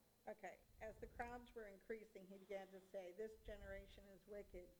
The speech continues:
generation. It seeks for a sign, and yet no sign will be given to it, but the sign of Jonah. For just as Jonah became a sign to the Ninevites, so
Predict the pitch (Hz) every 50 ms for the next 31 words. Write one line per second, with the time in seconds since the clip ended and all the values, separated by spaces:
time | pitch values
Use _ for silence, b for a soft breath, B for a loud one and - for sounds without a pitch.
0 | - 202 196 190 196 196 202 208 196 190 - - - - - - - - - -
1 | - - - - - - 247 233 - - - 226 214 202 196 - - - 220 220
2 | 220 202 196 190 185 185 180 185 175 - - 208 208 220 220 214 - - 190 185
3 | 180 180 180 180 185 202 202 185 - 208 208 214 214 196 190 - - 185 175 160
4 | 156 160 - - - - - - - - - - - - - - - - - -
5 | 214 196 160 - - 175 - - 214 208 196 208 208 196 - - 220 226 220 208
6 | 165 - - - - - - - - - - - - - 202 202 - 226 233 240
7 | - - 254 247 240 - - 226 226 240 233 208 175 180 175 - - 208 190 180
8 | 180 175 - - - 196 190 190 190 196 196 - 190 190 190 190 202 220 220 220
9 | 202 180 135 135 - - - - - - 190